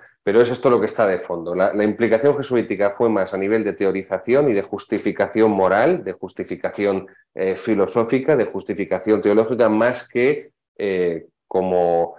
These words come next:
instructores de campo o cuadros de mandos militares. Au-, esto sale en la película de La Misión,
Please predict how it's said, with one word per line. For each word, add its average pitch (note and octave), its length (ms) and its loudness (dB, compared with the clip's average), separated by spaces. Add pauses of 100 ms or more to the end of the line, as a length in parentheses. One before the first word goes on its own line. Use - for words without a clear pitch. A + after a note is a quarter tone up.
(140)
instructores A2+ 800 2
de G2+ 160 -2
campo B2+ 720 0 (220)
o F2 880 0
cuadros G#2+ 500 2
de F#2+ 100 -2
mandos G#2+ 540 -2
militares. G2 840 0
Au-, G2 280 -4
esto A2 240 0
sale A#2 220 2
en G#2 60 4
la G2 140 2
película G#2+ 680 -2 (160)
de F#2+ 200 -2
La F2+ 140 2
Misión, D3+ 640 2